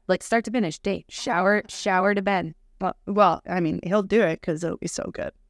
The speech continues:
Speaker 1: It'll be hilarious.
Speaker 2: <laughs> It'll be hilarious.
Speaker 1: That's what it'll be. I mean, that, I'm looking forward to that. Um, but no, it, it's good. We're on the other side of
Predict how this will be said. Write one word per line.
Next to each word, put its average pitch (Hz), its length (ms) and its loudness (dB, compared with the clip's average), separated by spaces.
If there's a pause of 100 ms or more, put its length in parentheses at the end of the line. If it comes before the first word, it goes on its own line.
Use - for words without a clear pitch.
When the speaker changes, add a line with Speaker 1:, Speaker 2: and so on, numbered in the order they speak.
(100)
Speaker 1:
It'll 196 200 -4
be 202 100 2
hilarious. 190 460 0
Speaker 2:
<laughs> - 0 -
It'll 226 240 2
be 214 140 0
hilarious. 202 600 2
Speaker 1:
That's 220 280 0
what 202 180 2
it'll 165 160 0
be. 147 180 -2
I 180 120 2
mean, 190 160 2
that, 196 180 2
I'm 180 140 0
looking 180 220 0
forward 160 220 0
to 147 80 -6
that. - 180 -14 (600)
Um, 208 320 2
but 214 160 4
no, 165 240 2
it, 214 260 0 (320)
it's - 240 -4
good. 165 240 -2
We're 180 140 0
on 180 220 2
the 196 80 0
other 208 240 0
side 170 380 -2
of 170 140 -2